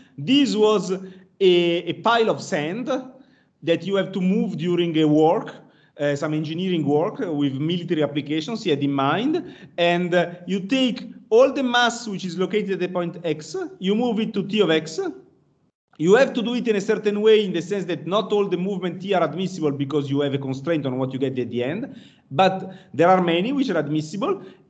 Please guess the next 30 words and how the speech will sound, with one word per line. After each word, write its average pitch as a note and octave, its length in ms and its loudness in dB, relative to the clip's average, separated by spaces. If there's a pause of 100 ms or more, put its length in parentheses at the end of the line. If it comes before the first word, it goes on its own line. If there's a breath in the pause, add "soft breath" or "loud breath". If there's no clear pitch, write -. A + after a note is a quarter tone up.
(120)
and F3+ 180 2
among B3+ 300 2
them A3+ 220 2
you A#3+ 100 -4
choose G3 280 -8
the F#3 120 2
one G3+ 260 2
which G#3 200 -6
minimizes F3 560 -2
the C3+ 80 -4
cost. G#2 240 -10
So B2 200 -8
for E3 160 0
Monge, C#4+ 460 2 (540 loud breath)
the, E3 280 0
mm, D3+ 760 0 (520)
the C#3+ 200 2
idea G3 260 4
was G3 240 4
to F3+ 80 -2
use D#3+ 400 0 (120)
X - 360 0
and F3 220 -4
Y F3+ 340 2
to D3+ 120 -8
be C3+ 100 -6
subset D3 440 -4
of C3 120 -2
R A#2+ 100 -2
three, C#3+ 360 -6